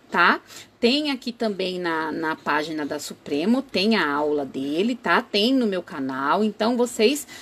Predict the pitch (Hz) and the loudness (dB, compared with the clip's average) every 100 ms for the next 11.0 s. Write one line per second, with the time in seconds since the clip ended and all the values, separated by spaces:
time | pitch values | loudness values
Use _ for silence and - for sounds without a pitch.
0 | - - - 269 311 277 294 269 349 494 | -20 -12 -6 -6 -4 -2 -2 -2 -4 -6
1 | - 151 - 135 - 302 359 214 - - | -8 -10 -10 -6 2 4 4 0 -4 -10
2 | - - _ _ _ _ - _ - - | -16 -16 _ _ _ _ -20 _ -18 -4
3 | 165 - - 202 220 294 311 294 311 285 | -2 -2 -4 -2 2 2 4 4 2 -2
4 | - 285 285 403 - - - - - 220 | -2 0 2 0 0 -4 -6 -8 0 4
5 | 349 554 _ _ _ _ _ _ _ _ | 4 4 _ _ _ _ _ _ _ _
6 | _ _ _ _ _ - - - - - | _ _ _ _ _ -20 -20 -20 -20 -20
7 | - - 202 214 233 294 359 330 226 202 | -20 -4 2 4 4 4 4 6 6 8
8 | 226 208 214 240 254 233 269 - 233 262 | 6 8 6 6 2 -6 -6 -8 -4 -4
9 | 220 185 151 156 - 262 262 214 226 233 | -2 -2 -4 -6 -10 -6 -4 -2 -2 -2
10 | 254 254 214 202 226 208 320 330 170 139 | -4 -4 -2 -2 -2 -4 -4 -4 -6 -10